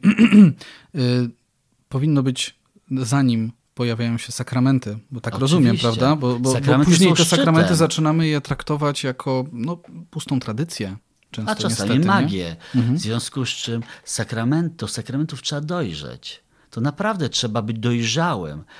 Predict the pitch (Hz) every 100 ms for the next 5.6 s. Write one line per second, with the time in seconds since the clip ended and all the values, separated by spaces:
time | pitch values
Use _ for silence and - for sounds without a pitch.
0 | - - - 131 131 - 135 135 - 185
1 | - 143 - 127 123 135 156 165 208 208
2 | 180 165 165 - - 113 92 85 82 82
3 | 156 151 - 113 110 101 113 110 131 147
4 | 180 175 - 127 - 120 113 120 123 -
5 | 156 185 - - 131 127